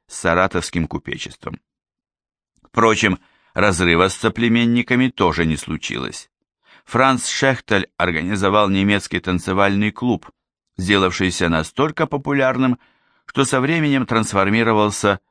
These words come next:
в первый в городе театр. Для провинциального театра он был весьма неплох. Наряду с выступлениями фокусников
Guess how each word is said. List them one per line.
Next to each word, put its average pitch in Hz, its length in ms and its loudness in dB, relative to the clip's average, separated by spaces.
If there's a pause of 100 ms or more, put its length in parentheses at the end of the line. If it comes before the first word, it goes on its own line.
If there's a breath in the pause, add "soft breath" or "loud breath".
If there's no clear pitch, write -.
(120)
в - 200 -20
первый 107 400 2
в 80 80 -4
городе 85 480 0
театр. - 520 -6 (720)
Для 90 220 0
провинциального 80 880 0
театра 73 540 -4 (320)
он 98 240 2
был 107 180 2
весьма 104 460 2
неплох. 95 600 -2 (600)
Наряду 143 420 2
с - 80 -8
выступлениями 107 1040 0
фокусников 82 880 -4